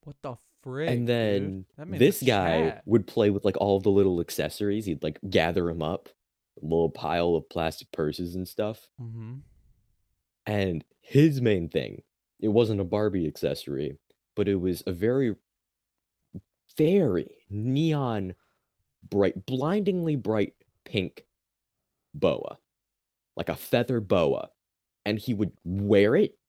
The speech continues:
Speaker 2: and drag it around the house.
Speaker 1: That's awesome.
Speaker 2: It was hilarious 'cause he was still a smaller cat since he was very young. So this thing was, like, two times as long as him. So he'd bite it,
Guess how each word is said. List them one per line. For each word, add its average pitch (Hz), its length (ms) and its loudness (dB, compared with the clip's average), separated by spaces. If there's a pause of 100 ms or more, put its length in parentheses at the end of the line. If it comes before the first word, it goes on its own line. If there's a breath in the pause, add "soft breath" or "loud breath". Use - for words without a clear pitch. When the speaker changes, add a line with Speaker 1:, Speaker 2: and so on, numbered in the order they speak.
(140)
Speaker 2:
and 98 160 -4
drag 95 400 -2
it 85 60 -2
around 69 560 -6 (140)
the - 100 -8
house. - 360 -12
Speaker 1:
That's 143 320 -8 (360)
awesome. 120 720 -8 (720)
Speaker 2:
It 180 80 2
was 160 200 2 (260)
hilarious 135 800 0
'cause 101 260 -2 (540)
he 165 100 -4
was 156 180 -2
still - 300 -2
a 123 40 -2
smaller 123 440 -4
cat - 380 -6
since 95 180 -10
he 107 40 -8
was 95 180 -4
very 85 300 2
young. 95 380 -4 (460)
So 123 100 -2
this 139 140 -2
thing 147 160 -4
was, 120 120 -4
like, 87 220 -2
two - 200 -6
times 95 320 -6
as 87 120 -10
long 82 240 -4
as 104 80 -6
him. 147 220 -8 (760)
So 113 160 0
he'd 92 380 0
bite 131 240 6
it, - 200 2